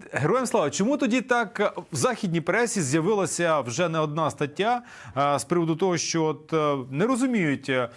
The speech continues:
тамтешні військові, чому Україна так вперто бореться за Бахмут,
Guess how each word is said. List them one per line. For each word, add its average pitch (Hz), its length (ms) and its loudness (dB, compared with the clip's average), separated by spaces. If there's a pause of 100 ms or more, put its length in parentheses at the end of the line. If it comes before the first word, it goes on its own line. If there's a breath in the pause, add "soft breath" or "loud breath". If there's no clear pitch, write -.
(180 loud breath)
тамтешні 147 560 -2
військові, 196 640 -2
чому 170 480 -2
Україна 165 460 -4
так 147 180 -2
вперто 151 380 -2
бореться 143 380 -2
за 131 120 0
Бахмут, 214 460 -4